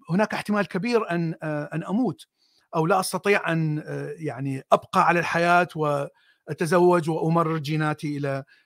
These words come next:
ال-، الأجيال الأخرى. فإذا يجب أن تكون هذه الصورة للكون هي أقرب ما يمكن، آه، إلى ال-، الواقع، ويجب أن تكون صورتي أنا كشخص داخل هذا الكون،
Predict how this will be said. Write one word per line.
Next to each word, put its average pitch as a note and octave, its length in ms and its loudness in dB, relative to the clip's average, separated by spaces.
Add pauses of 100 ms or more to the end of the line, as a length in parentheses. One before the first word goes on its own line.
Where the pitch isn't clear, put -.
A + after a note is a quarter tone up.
(140)
ال-، C#3+ 200 -8
الأجيال C#3 440 -4
الأخرى. - 340 -14 (600)
فإذا B3 500 6
يجب C4 400 4
أن G#3 160 -2
تكون A#3 520 2
هذه A3+ 320 2
الصورة F#3+ 600 4 (420)
للكون D#3+ 460 0
هي E3+ 260 2 (160)
أقرب G#3 340 -2
ما G3 140 2
يمكن، G3 540 -2 (480)
آه، C#3+ 320 -4
إلى D3 340 2 (340)
ال-، C#3 140 -2 (100)
الواقع، B2+ 480 -2 (560)
ويجب A3+ 320 4
أن A3 100 0
تكون G#3 480 0 (220)
صورتي B3+ 600 4
أنا D#3+ 320 2
كشخص - 720 -6 (340)
داخل A3 580 2 (140)
هذا E3+ 260 -2
الكون، D#3 520 -4